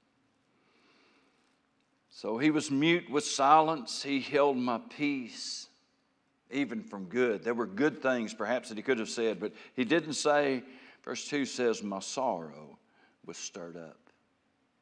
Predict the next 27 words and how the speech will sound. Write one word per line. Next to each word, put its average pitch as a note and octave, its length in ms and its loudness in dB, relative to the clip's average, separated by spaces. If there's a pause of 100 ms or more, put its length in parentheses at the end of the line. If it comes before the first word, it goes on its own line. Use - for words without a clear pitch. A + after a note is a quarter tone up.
(540)
Now C#3 300 8
something B2 440 -4
else B2+ 380 0
has G#2+ 320 -10
entered A2+ 320 -4
the A#2+ 60 -10
picture. A2+ 480 -4
Another C3+ 400 2
emotion B2+ 680 2
has G2 260 -10
come G#2 200 -6
on D#2+ 160 -12
the D#2+ 60 -16
scene. E2+ 540 -14 (960)
Where D3+ 160 8
before D3 580 8
it B2+ 100 -2
was A#2+ 280 -8
anger, B2+ 520 2
and F#2 120 -8
his, B2+ 260 -2 (160)
and B2+ 140 0
that D#3 120 10
anger F3 380 6
is E3 140 0
still F3 280 0
there. C#3+ 440 -4